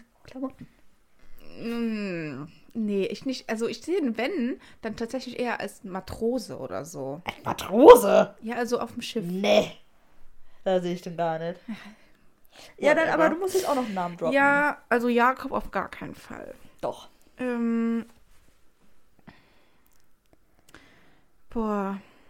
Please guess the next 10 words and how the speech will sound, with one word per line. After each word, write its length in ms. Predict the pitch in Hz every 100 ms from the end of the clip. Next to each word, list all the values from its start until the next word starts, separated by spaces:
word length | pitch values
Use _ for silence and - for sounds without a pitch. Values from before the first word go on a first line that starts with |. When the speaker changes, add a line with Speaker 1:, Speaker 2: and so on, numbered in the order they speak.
| - - _ _ -
Speaker 2:
Also 260 | 226 220 220
tatsächlich 540 | - 233 285 277 247
vielleicht 340 | - 220 226 -
eher 240 | 214 208
so 120 | 190
in 80 | 190
die 100 | 196
Richtung 360 | 196 202 - 185
Konrad. 880 | - 175 165 - 151 151 - - - - - - -
Ja. 200 | - 82